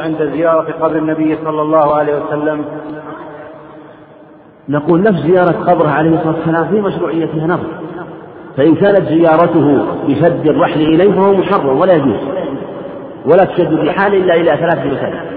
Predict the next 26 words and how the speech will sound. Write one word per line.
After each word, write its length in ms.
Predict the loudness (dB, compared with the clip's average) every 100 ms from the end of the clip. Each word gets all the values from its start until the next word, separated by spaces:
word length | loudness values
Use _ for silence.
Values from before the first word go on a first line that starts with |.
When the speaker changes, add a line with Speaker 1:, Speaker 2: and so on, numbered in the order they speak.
| -12 -14 0
Speaker 2:
ولا 180 | 4 6
تعمل 360 | 4 2 4 4
المطي 420 | 4 2 0 2
إلا 360 | 2 2 2
إلى 160 | 2 2
ثلاثة، 520 | 2 2 2 0 0
إلا 480 | 0 0 2 4 4
إلى 220 | 4 2
ثلاثة 520 | 4 4 4 4 2
مساجد: 380 | 0 2 0 -2 -6 -8 -10 -2
المسجد 380 | 2 2 2 0
الحرام، 480 | 0 0 2 2 0 -4 -8 -8 -8 -4
والمسجد، 440 | -2 -2 0 -2 -4 -10 -12 -12 -14 -16 -16 -14 -6
ومسجد، 500 | -2 0 0 -2 -2
ومسجد 440 | 0 0 0 -2
النبي 300 | -2 0 0
عليه 140 | -2 -2
الصلاة 180 | -2 0
والسلام، 80 |
والمسجد 320 | 0 0 0 -2
الأقصى، 380 | -2 -2 -6 -10 -8 -2
ما 100 | -2
سوى 240 | 0 2
ذلك 220 | 2 2 0
فلا 220 | 0 0
يجوز. 160 | -2